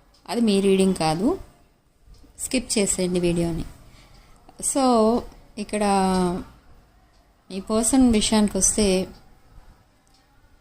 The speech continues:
ఎనర్జీస్ ఎలా ఉన్నాయంటే, ఈరోజు కొంచెం, ఆ, మార్నింగ్ కంటే కొంచెం ఈవినింగ్ కొంచెం యాక్టివ్గా కనిపిస్తున్నారు. అంటే, ఆ, వర్క్, ఆ,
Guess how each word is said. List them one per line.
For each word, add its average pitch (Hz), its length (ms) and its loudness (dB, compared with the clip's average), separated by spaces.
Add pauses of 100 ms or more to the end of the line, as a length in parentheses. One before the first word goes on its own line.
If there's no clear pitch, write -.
(720)
ఎనర్జీస్ 214 580 0 (560)
ఎలా 208 240 -2
ఉన్నాయంటే, 196 760 2 (2750)
ఈరోజు 247 340 0
కొంచెం, 233 520 2 (240)
ఆ, 190 480 -2
మార్నింగ్ 233 420 4
కంటే 208 280 0
కొంచెం 208 440 -4
ఈవినింగ్ 214 440 2
కొంచెం 202 600 -2
యాక్టివ్గా 208 440 -4
కనిపిస్తున్నారు. 190 600 -2
అంటే, 202 380 0 (520)
ఆ, 180 400 -10 (280)
వర్క్, 226 400 -4
ఆ, 185 480 0